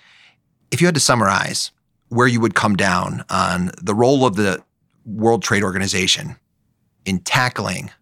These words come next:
the litany of new issues that are out there today,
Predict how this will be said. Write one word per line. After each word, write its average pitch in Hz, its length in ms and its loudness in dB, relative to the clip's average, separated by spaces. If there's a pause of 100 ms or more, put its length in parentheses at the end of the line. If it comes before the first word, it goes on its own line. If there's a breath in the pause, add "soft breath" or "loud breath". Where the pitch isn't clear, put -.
(340)
the 113 80 -2
litany 107 480 0
of - 440 -8
new 101 160 -2
issues 90 280 -4
that 95 100 -8
are 92 120 -2
out 95 220 -2
there 95 300 -8 (240)
today, - 380 -8